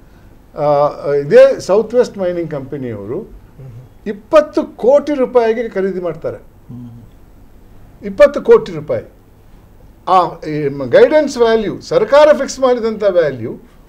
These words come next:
Speaker 1: ಒಂದು ಕೋಟಿ ಕ-, ಮ-, ಅಗ್ರಿಕಲ್ಚರ್ ಜಮೀನಾದ್ರೆ ಒಂದು ಕೋಟಿ, ಇಲ್ಲದ್ರೆ ಒಂದು ಕೋಟಿ ಇಪ್ಪತ್ತೈದು ಲಕ್ಷ. ಎಂಥ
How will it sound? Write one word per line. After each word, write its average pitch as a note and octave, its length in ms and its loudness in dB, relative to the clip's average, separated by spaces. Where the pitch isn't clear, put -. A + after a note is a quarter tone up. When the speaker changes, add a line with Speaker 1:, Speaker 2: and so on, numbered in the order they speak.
Speaker 1:
ಒಂದು B3+ 420 2
ಕೋಟಿ A#3+ 300 6
ಕ-, E3 320 2
ಮ-, D3+ 60 -6
ಅಗ್ರಿಕಲ್ಚರ್ G#3+ 720 0
ಜಮೀನಾದ್ರೆ F3+ 460 -2
ಒಂದು F3+ 260 -6
ಕೋಟಿ, G#3 420 -10
ಇಲ್ಲದ್ರೆ F#3+ 340 -6
ಒಂದು F3+ 300 -10
ಕೋಟಿ F3+ 240 -12
ಇಪ್ಪತ್ತೈದು D3+ 520 -10
ಲಕ್ಷ. - 200 -20
ಎಂಥ A#3 200 -4